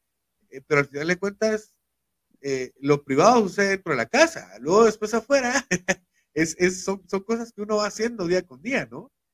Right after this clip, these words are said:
Y eso ayuda, de hecho, si, si me, me permiten recomendar, activarlo, por el hecho de que ayuda a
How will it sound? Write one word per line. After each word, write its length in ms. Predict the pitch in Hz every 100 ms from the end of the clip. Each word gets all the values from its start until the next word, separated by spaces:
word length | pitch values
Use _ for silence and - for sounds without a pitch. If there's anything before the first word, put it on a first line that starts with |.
| _ _ _
Y 160 | 156 170
eso 200 | 208 277
ayuda, 540 | 254 285 247 190 254 _
de 160 | 123 139
hecho, 440 | 143 226 233 - _ _ _ _ _
si, 340 | - 123 120
si 140 | - 117
me, 100 | _ _
me 120 | 127
permiten 540 | 120 120 160 262 - 151
recomendar, 1080 | 131 - 113 104 _ 131 - 123 196 240 _
activarlo, 880 | 120 - 117 123 214 170 117 143 269 _ _ _ _
por 100 | 143
el 60 | 139
hecho 180 | 143 226
de 160 | 233
que 80 | 160
ayuda 560 | 131 160 180 240 247 - _
a 520 | 131 127 120 113 107